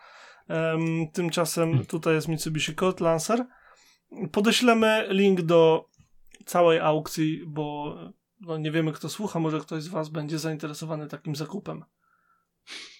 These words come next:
Speaker 2: Kto wie?
Speaker 1: Ale wydaje mi się, że zdecydowanie warto, em, jeżeli tylko chcecie.
Speaker 2: Hmm.
Speaker 1: Oprócz tego są inne też samochody, em, i, i, no, i te,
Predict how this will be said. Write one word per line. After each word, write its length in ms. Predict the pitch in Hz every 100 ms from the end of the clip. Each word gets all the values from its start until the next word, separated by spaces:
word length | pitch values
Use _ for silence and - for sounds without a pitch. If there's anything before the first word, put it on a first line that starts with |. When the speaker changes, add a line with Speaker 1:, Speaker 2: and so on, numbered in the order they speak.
| _ -
Speaker 2:
Kto 180 | - 95
wie? 160 | 127
Speaker 1:
Ale 240 | 165 160 160
wydaje 380 | 160 160 160 160
mi 120 | 156
się, 160 | 160
że 280 | 151 156 151
zdecydowanie 760 | 147 156 165 160 151 156 147 147
warto, 380 | 147 - 151 143 180 175
em, 640 | 151 151 151 156 156 156
jeżeli 420 | 165 147 143 147 147
tylko 540 | 156 156 151 156 156 _ _ _ _ _ _ _ _ _
chcecie. 360 | - 147 -
Speaker 2:
Hmm. 120 | 131 _ -
Speaker 1:
Oprócz 320 | 180 269 -
tego 400 | 208 190 185 160
są 260 | - 185 175
inne 260 | 185 165 143
też 180 | 143
samochody, 680 | - 147 131 180 160 156 156
em, 680 | 165 151 147 147 143 143 -
i, 340 | 170 156 165 151
i, 40 |
no, 140 | 151 151
i 60 |
te, 220 | - 143